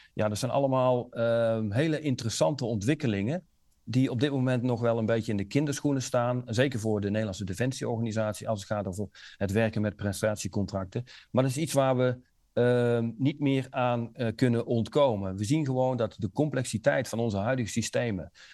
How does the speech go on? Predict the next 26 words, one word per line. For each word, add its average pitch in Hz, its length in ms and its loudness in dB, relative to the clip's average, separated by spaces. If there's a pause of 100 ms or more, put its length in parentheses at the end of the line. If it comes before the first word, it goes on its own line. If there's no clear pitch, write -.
dusdanig, 120 800 2
eh, 98 480 -2 (120)
toeneemt 139 540 0 (220)
dat 120 260 2
we, 117 340 2 (160)
eh, 107 380 -2 (320)
ja, 107 440 -2 (500)
altijd 143 520 2
op - 180 -6
enige 151 300 0
manier 120 500 2
wel 127 300 2
verbonden 113 460 0
zullen 117 240 -2
blijven 107 580 -2 (220)
met 113 340 0
die, 107 340 2
eh, 98 520 0
met 104 160 -2
die 110 80 2
leverancier, 104 720 0
met 107 280 0
die, 101 300 0
eh, 98 100 -6
civiele 95 440 -2
industrie. 92 600 -2